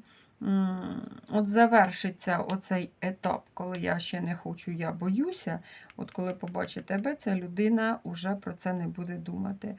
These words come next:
Він загориться тобою, за-, буде діяти, буде вкладатися.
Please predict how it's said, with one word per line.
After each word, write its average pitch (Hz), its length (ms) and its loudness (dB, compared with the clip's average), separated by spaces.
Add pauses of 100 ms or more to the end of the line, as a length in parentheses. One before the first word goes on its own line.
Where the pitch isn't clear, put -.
(300)
Він 170 100 -4
загориться 180 640 -2
тобою, 233 800 0
за-, - 100 -6
буде 165 380 -6
діяти, 240 640 0 (300)
буде 170 260 -2
вкладатися. 190 920 2